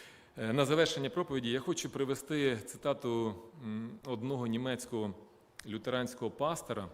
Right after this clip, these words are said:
теолога, учасника антинацистської змови і одного із творців сповідальної церкви.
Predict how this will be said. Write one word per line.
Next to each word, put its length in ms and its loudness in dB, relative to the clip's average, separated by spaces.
теолога, 640 2
учасника 680 2
антинацистської 920 -2
змови 460 2
і 240 0
одного 480 2
із 220 -2
творців 400 -2
сповідальної 560 2
церкви. 440 2